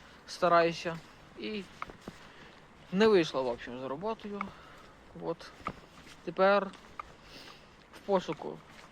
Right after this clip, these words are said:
В пошуку. Вибачте, що задихаюся, просто я гуляю пару годин, вже находився, то трохи, якби, втомлений. От. Далі що в нас?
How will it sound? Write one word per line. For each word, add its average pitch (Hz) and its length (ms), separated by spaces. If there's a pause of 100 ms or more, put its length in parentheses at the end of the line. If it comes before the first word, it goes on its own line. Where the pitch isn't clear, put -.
(500)
В - 40
пошуку. 165 480 (2000)
Вибачте, 185 380
що 175 280
задихаюся, 165 600
просто 156 340
я 143 80
гуляю 156 400
пару 147 240
годин, 156 280
вже 143 140
находився, 151 540 (120)
то 139 100 (120)
трохи, 135 280 (640)
якби, - 220 (640)
втомлений. 139 480 (2000)
От. 160 360 (720)
Далі 180 460
що 175 180
в 160 100
нас? - 360